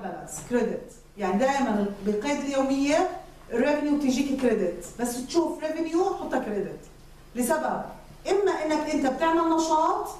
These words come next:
أو لا، ما فيش حدا بيعمل نشاط سالب، صح؟ يا يكون في performance أو ما يكونش في performance،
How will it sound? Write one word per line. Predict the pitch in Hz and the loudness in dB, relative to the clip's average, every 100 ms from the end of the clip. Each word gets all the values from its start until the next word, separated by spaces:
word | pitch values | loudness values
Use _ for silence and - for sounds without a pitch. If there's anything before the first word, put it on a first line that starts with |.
| - - - | -18 -20 -2
أو | 349 | 0
لا، | 427 440 - - | 2 -2 -4 -4
ما | 381 | -2
فيش | 427 427 | 0 2
حدا | 381 | 2
بيعمل | 370 330 | 4 2
نشاط | 311 311 311 | 2 2 0
سالب، | - 285 202 175 - - - - - - - - | 0 0 2 0 -6 -16 -20 -20 -20 -20 -20 -6
صح؟ | 277 339 - - - - - - - - - 247 | 0 0 -2 -8 -20 -20 -20 -20 -20 -20 -10 0
يا | 294 | 0
يكون | - 392 | 2 2
في | 330 330 | 4 4
performance | 277 262 254 247 269 - - - - - - - - - | 4 2 4 4 2 0 -2 -8 -14 -20 -20 -20 -8 0
أو | 330 | 2
ما | 381 | 2
يكونش | 415 440 | 0 0
في | 381 349 | 0 0
performance، | - 262 220 190 | 0 0 0 0